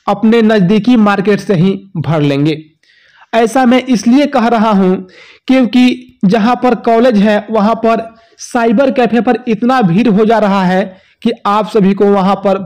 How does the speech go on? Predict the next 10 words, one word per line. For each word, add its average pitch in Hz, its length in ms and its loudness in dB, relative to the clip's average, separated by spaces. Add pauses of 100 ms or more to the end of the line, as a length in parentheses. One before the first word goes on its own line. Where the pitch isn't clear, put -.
फॉर्म 202 260 0
भरवाना 165 420 0 (320)
मुश्किल 165 400 -4
हो 135 120 -2
जा 131 140 -2
रहा 127 240 -6
है। 127 160 -6 (600)
मैं 170 220 0
वहाँ 156 260 0
पर 151 200 -4